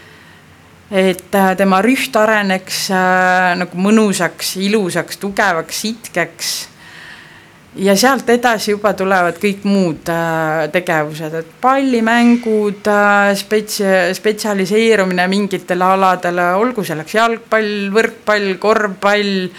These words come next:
Erandid muidugi on spordialad, et kus on vaja alustada väga varakult, äh,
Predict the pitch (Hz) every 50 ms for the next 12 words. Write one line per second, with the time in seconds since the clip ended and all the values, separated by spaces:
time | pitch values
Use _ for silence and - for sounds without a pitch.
0 | - - - - - - - 240 277 320 311 285 226 202 180 175 180 196 202 190
1 | 190 175 - 202 190 170 160 147 139 - - - - - - - - - - 202
2 | 214 220 196 202 190 190 190 190 180 165 - - 175 165 165 165 - 170 156 -
3 | - - 185 175 175 175 170 175 175 185 196 202 196 185 196 202 196 196 - -
4 | 156 175 170 165 180 180 180 180 185 170 165 160 156 160 160 156 160 180 196 196
5 | 180 - - - 165 156 143 143 - - - - 165 160 160 165 170